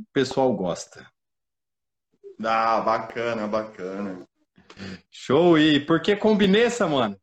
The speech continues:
Speaker 1: De onde vem esse nome aí?
Speaker 2: Cara, <laughs> é difícil, porque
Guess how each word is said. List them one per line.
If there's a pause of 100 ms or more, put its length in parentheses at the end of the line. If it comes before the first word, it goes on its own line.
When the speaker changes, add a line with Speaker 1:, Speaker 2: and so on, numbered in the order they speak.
(140)
Speaker 1:
De
onde
vem
esse
nome
aí? (260)
Speaker 2:
Cara, (640)
<laughs>
é
difícil,
porque